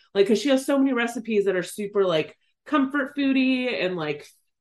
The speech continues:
fake outs on, like, different restaurants and fast food. And, like,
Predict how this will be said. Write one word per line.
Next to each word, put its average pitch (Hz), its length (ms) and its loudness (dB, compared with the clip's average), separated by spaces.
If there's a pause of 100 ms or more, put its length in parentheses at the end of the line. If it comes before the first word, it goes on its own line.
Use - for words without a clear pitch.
(160)
fake 240 240 0
outs 233 320 4
on, 185 220 2
like, 165 340 -2 (220)
different 196 300 0
restaurants 208 600 0
and 170 260 2
fast 226 340 -2
food. 208 260 6
And, 170 160 0
like, 170 280 -6